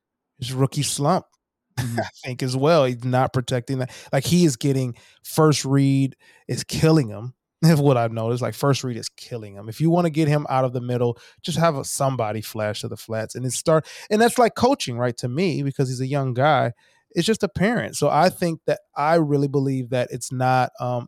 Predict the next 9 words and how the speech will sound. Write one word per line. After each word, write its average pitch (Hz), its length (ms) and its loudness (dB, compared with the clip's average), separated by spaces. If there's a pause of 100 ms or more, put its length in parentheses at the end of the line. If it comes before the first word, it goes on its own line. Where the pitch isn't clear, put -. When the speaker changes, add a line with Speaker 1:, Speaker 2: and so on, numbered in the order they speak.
Speaker 1:
it's 135 160 -2
fixable, 180 720 2
but 135 260 4 (960)
it 165 280 0
is 151 280 4
what 131 360 2
it, 131 160 -4 (360)
it 127 120 -4
is. 117 420 -4